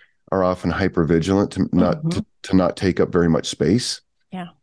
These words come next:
Speaker 1: It's also what happens when we, when we do find somebody who really feels safe, is we go into, we can go into trauma dumping. It's like, "Oh my God, blah, here's the whole thing." And that can feel, then we can have a vulnerability hangover and experience shame and go, "I'm never doing that again."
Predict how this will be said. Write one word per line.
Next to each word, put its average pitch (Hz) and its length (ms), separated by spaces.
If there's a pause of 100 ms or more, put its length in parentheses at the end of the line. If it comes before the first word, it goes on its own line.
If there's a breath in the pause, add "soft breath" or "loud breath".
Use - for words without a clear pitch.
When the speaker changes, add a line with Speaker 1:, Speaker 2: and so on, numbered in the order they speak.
(120)
Speaker 1:
It's - 140
also 101 280
what 87 200
happens 87 420
when 85 160
we, 82 320
when 87 240
we 82 100
do 87 280
find 104 520
somebody 98 320
who 85 180
really 85 260
feels 80 300
safe, 98 260
is 80 100
we 80 100
go 80 200
into, 82 260
we 85 140
can 82 120
go 85 140
into 90 140
trauma 110 320
dumping. 78 340
It's 78 140
like, 73 180
"Oh 95 80
my 87 160
God, 80 400 (260)
blah, 82 680
here's 104 280
the 85 100
whole 117 260
thing." 104 420
And 90 100
that 110 140
can 101 140
feel, 95 220
then 98 140
we 98 80
can 90 140
have 87 140
a 80 80
vulnerability 82 680
hangover 78 460
and 76 80
experience 80 400
shame 82 320
and 80 80
go, 82 100
"I'm 87 120
never 85 160
doing 78 260
that 107 160
again." 85 400